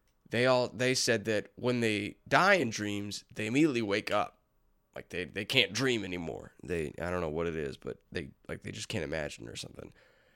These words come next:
But in my dreams, when I die, I do keep dreaming, and I basically go, more or less go into the afterlife in my dream. So, and the reason this is so weird is when I'm in these dreams where I'm in this starry,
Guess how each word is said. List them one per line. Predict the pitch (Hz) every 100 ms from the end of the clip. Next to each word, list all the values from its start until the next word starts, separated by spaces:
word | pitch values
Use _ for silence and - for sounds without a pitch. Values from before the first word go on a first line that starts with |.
| _ _ _ _
But | - 92
in | 85
my | 123 214
dreams, | 127 110 107
when | 92 104
I | 90
die, | 87 76 78 -
I | 98 95
do | - 113
keep | - 80
dreaming, | - 127 101 65 95 _ _
and | 82 87
I | 82 87 90 - _ _ _ _ _ _ _ _ -
basically | 117 - 127
go, | 107 110 113
more | 113
or | 107
less | 113 -
go | 113
into | 107
the | 98 90
afterlife | 104 120 - 78 73 62 - -
in | 90
my | 85
dream. | 82 104 107 73 - _ _ _ _ _ _ -
So, | - 104 - _
and | 110 113 113 -
the | 120
reason | 117 135 135 123
this | 113 107
is | 110
so | - 95
weird | 95 113 107 85 -
is | 92 101
when | 101 104
I'm | 110
in | 131 156
these | 143 107
dreams | - 127 120 101 95
where | 104
I'm | 101
in | 104 104
this | 104 98 - - - _ _ -
starry, | - - 110 110 107 101 95 98